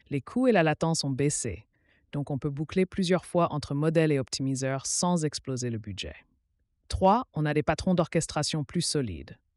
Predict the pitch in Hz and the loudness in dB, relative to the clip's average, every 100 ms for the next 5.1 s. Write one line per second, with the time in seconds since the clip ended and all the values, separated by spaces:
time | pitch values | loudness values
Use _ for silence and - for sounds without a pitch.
0 | _ 131 147 143 135 120 - 143 165 202 | _ -6 -2 -2 -2 -4 -4 -4 -4 -8
1 | - 131 - - 120 - - 120 - - | -6 -6 -4 -6 -6 -6 -8 -10 -12 -20
2 | _ - 123 120 107 - 85 - _ _ | _ -8 -6 -6 -8 -12 -16 -18 _ _
3 | _ _ _ - 156 147 160 175 202 156 | _ _ _ -8 -4 2 2 4 4 4
4 | 156 156 156 143 - 131 110 - 95 - | 2 2 2 0 -2 -4 -4 -8 -14 -16
5 | - | -20